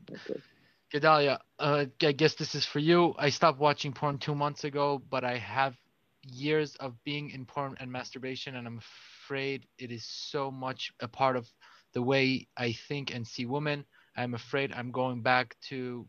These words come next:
Speaker 2: my old days, or get bored, or be unfaithful, don't feel like I deserve a nice Jewish girl. What should I do?
Speaker 1: I mean, if you, if you had two months, you should know that Hashem has you, tremendous, tremendous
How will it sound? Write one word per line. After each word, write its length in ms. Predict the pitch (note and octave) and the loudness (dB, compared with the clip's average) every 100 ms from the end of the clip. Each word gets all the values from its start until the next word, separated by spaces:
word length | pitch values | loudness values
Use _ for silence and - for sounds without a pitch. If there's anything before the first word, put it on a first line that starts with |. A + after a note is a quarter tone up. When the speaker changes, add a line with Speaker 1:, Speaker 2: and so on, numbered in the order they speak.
| - | -14
Speaker 2:
my 280 | A2 A#2 A2 _ _ _ | -10 -8 -8 _ _ _
old 240 | B2+ C#3+ C#3+ | -6 -6 0
days, 440 | D3+ D3 C#3 - _ | 2 2 0 -4 _
or 140 | - A#2+ | -2 2
get 260 | B2+ A#2 | 2 4
bored, 400 | D3+ D#3+ D3+ D3 - - - | 8 10 10 8 0 -20 -6
or 140 | A#2+ | -2
be 180 | A#2 C3+ | 0 0
unfaithful, 840 | B2 A2 - C#3+ C#3 - C3+ C3 - _ - | 0 0 2 2 2 2 2 2 -4 _ 0
don't 220 | C#3 C#3+ | 0 0
feel 240 | - D3+ C#3 | 0 2 4
like 280 | C3+ C3 | 2 2
I 120 | C3 A#2+ | 0 -2
deserve 500 | B2 A#2+ C3 B2+ A#2 | -2 -2 -2 -4 -4
a 60 | |
nice 240 | B2 A#2+ - | -6 -6 -6
Jewish 380 | - A2 - | -8 -8 -8
girl. 320 | - B2 G#2 G2 | -6 -6 -6 -4
What 180 | C3+ | -2
should 160 | - C#3 | 0 0
I 120 | A#2+ | -2
do? 200 | A2 G#2 _ _ _ _ _ _ _ _ _ _ _ _ _ - | -4 -10 _ _ _ _ _ _ _ _ _ _ _ _ _ -8
Speaker 1:
I 60 | |
mean, 140 | G#2+ F#2 | -4 -4
if 100 | - | -4
you, 100 | - | -4
if 160 | G2+ - | -4 0
you 120 | F#2+ | 2
had 160 | G2+ F#2 - | 2 0 4
two 120 | A2 | 4
months, 400 | G2+ A2+ F2 - | 4 2 -4 -6
you 180 | - F#2+ | -4 -2
should 120 | - F#2 | -2 0
know 200 | F#2+ F#2+ | 2 0
that 100 | F#2+ | 0
Hashem 340 | F#2 - F#2+ F#2 | -2 0 -2 0
has 140 | F#2 F2 - - D#2 | -2 -4 -8 -10 -6
you, 340 | F2 - A#1+ - | -4 -4 -10 -8
tremendous, 500 | - G2 G2+ G2+ F#2+ - | 0 2 4 2 0 -2
tremendous 480 | F#2 F#2+ F#2+ F2+ | -2 0 0 -2